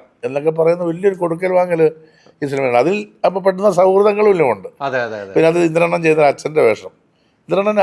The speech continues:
Speaker 1: ആദ്യമായിട്ടാണ് വൈദികനായിട്ട് അഭിനയിക്കുന്നത്.
Speaker 2: ഉം.
Speaker 1: ഇത്രയും പടം ചെയ്ത ഇന്ദ്രൻസ് ആദ്യമായിട്ടാണ് വൈദികനായിട്ട്
Speaker 2: ഇതുവരെ
Speaker 1: അഭി-,
Speaker 2: ചെയ്തിട്ടില്ല, അച്ഛൻ വേഷം ചെയ്തിട്ടില്ല, അല്ലേ?
Speaker 1: ഇല്ല, ഇല്ല.
Speaker 2: വൈദികനായിട്ട് ഇന്ന് ആദ്യമായിട്ട്
Speaker 1: ആ,
Speaker 2: അഭിനയിച്ചത്.
Speaker 1: അതും എനിക്ക് തോന്നിയ ഒരു കാര്യം, നമ്മുടെ തി-, പിന്നെ സ്ഫടികത്തിലെ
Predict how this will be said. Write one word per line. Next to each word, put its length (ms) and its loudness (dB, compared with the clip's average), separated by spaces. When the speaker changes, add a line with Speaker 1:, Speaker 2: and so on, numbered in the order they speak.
Speaker 1:
ആദ്യമായിട്ടാണ് 460 2
വൈദികനായിട്ട് 480 0
അഭിനയിക്കുന്നത്. 500 -6
Speaker 2:
ഉം. 120 -20
Speaker 1:
ഇത്രയും 260 0
പടം 180 2
ചെയ്ത 200 2
ഇന്ദ്രൻസ് 380 0
ആദ്യമായിട്ടാണ് 500 0
വൈദികനായിട്ട് 420 0
Speaker 2:
ഇതുവരെ 180 0
Speaker 1:
അഭി-, 80 -12
Speaker 2:
ചെയ്തിട്ടില്ല, 340 -10
അച്ഛൻ 180 -16
വേഷം 220 -16
ചെയ്തിട്ടില്ല, 300 -12
അല്ലേ? 160 -4
Speaker 1:
ഇല്ല, 180 0
ഇല്ല. 100 2
Speaker 2:
വൈദികനായിട്ട് 460 -8
ഇന്ന് 180 -12
ആദ്യമായിട്ട് 280 -8
Speaker 1:
ആ, 100 0
Speaker 2:
അഭിനയിച്ചത്. 240 0
Speaker 1:
അതും 200 -2
എനിക്ക് 220 -6
തോന്നിയ 200 -2
ഒരു 100 -2
കാര്യം, 260 0
നമ്മുടെ 220 0
തി-, 140 -10
പിന്നെ 260 0
സ്ഫടികത്തിലെ 680 0